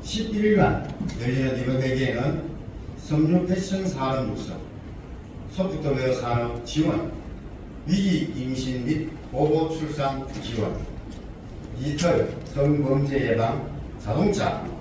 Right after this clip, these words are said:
소음 관리 등의 민생 관련 안건 심의와 오 분 자유발언, 주요 업무 보고 등이 예정되어 있습니다. 신년 업무 보고는 이천이십오 년의 청사진과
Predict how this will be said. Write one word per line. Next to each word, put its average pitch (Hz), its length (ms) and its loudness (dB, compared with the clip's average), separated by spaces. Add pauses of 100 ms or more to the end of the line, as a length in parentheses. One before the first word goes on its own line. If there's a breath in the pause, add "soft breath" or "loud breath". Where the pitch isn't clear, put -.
(260)
소음 131 360 2
관리 123 240 0
등의 113 420 0 (420)
민생 151 480 4
관련 190 480 6 (520)
안건 123 380 -2
심의와 113 680 -2 (220)
오 151 180 0
분 151 220 0 (460)
자유발언, 143 580 2 (340)
주요 127 600 -4 (160)
업무 190 280 2
보고 151 280 6
등이 - 340 2 (240)
예정되어 120 640 0 (300)
있습니다. 98 380 -4 (1000)
신년 175 480 6
업무 170 240 8
보고는 135 440 4 (480)
이천이십오 147 840 2
년의 123 400 0
청사진과 151 720 2